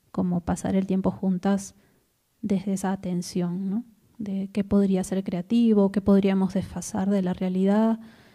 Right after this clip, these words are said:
Y juntamos todo ese material, eh, los videos, los textos, no sé qué, y yo los presenté a la, a la, a los compañeros y los, este, tutores de, del, de,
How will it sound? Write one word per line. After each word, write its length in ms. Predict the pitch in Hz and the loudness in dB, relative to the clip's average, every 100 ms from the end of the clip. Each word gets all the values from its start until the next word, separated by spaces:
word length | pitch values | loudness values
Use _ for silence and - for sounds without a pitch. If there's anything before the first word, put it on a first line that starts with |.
| _ - | _ 0
Y 80 | |
juntamos 420 | 202 220 240 247 254 | 4 4 6 4 4
todo 140 | 247 | 2
ese 180 | 247 240 | 4 4
material, 580 | 220 196 196 240 339 269 - - - - | 2 2 2 2 0 -6 -20 -20 -20 -10
eh, 100 | 220 | -6
los 180 | 190 196 | -4 -2
videos, 340 | 208 196 202 202 | -2 0 0 0
los 120 | 185 | 0
textos, 300 | 196 - 208 | -4 -2 -2
no 80 | 190 | 0
sé 140 | 185 | 0
qué, 180 | 226 277 - - - _ | -2 -4 -8 -20 -20 _
y 80 | 208 | 4
yo 100 | 233 | 6
los 140 | 262 | 6
presenté 680 | - 277 277 254 254 254 240 - | 4 2 2 0 2 2 0 -4
a 140 | 226 | -2
la, 220 | 208 202 196 | 2 2 0
a 180 | 226 | 0
la, 560 | 214 208 208 208 214 208 - - - - | 2 2 2 0 -2 -6 -12 -16 -14 -4
a 120 | 226 | 0
los 140 | 208 202 | 0 0
compañeros 760 | 220 214 220 240 240 240 - | 0 2 4 6 4 2 0
y 140 | 226 208 | 0 2
los, 340 | 202 202 196 | 2 0 -2
este, 240 | 202 - | -6 -6
tutores 520 | 196 208 220 214 220 220 | -4 0 4 4 4 4
de, 400 | 214 208 208 208 | 4 4 2 0
del, 500 | 208 196 196 196 202 | 0 2 2 0 -2
de, 460 | 220 208 202 196 | -2 -2 0 -2